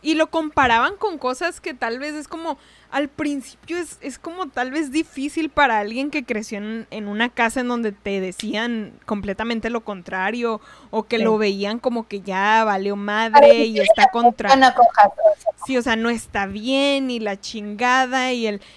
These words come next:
Speaker 1: el pensar de ya nunca vas a volver a ser feliz cuando hagas esto. O sea, no sé, como muchas cosas que ya tenías en la cabeza, y fue como un putazo de, ok, pues tal vez no es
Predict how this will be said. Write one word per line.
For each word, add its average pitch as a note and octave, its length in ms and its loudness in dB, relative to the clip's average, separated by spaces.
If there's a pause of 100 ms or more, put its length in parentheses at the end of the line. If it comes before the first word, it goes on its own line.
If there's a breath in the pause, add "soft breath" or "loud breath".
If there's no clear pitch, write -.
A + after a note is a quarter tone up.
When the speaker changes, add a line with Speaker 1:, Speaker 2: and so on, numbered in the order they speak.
Speaker 1:
el A#3 160 0
pensar A3 420 -2
de A#3 120 -2
ya A#3+ 160 -4
nunca A#3 300 -4
vas A3+ 120 0
a A3+ 60 0
volver G3+ 260 -2
a G3 60 -8
ser G3+ 180 -10
feliz G3 420 -12
cuando G3 300 -8
hagas F#3+ 300 -10
esto. C4+ 240 -4
O - 20 -6
sea, C4+ 120 -2
no E4 180 -2
sé, F#4 180 -6
como C4 220 -2
muchas D#4+ 380 -6
cosas G#4 280 -4
que D#4 140 -6
ya A#3+ 120 -4
tenías D4+ 360 -4
en E4 100 -4
la D4+ 80 -2
cabeza, A#3 400 -4 (340 soft breath)
y B3 120 -8
fue A#3+ 160 -2
como C#4 200 -2
un A3+ 140 -2
putazo C4+ 500 -4
de, G#3+ 520 -4
ok, - 280 -10 (220)
pues D4 140 -12
tal A#3 160 -2
vez C4 140 -4
no C#4+ 120 -4
es C#4+ 160 -6